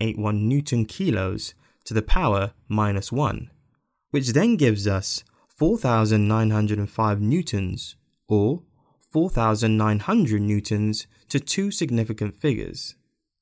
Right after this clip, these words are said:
That's it for today. Next week we'll jump back in at buoyancy. That's it for today's episode of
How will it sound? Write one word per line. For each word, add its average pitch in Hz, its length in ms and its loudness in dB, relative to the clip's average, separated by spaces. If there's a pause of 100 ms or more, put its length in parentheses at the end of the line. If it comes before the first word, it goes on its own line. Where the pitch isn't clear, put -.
(280)
That's 240 280 0
it - 180 0
for 160 120 0
today. 123 540 0 (320)
Next - 340 -2
week 113 240 0
we'll 196 140 0
jump 139 340 0
back 127 240 -4
in 123 140 2
at 110 160 -6
buoyancy. - 720 -2 (460)
That's 120 380 -2
it 185 220 -2
for 104 100 -6
today's 110 460 -2
episode 104 560 -2
of 104 120 -6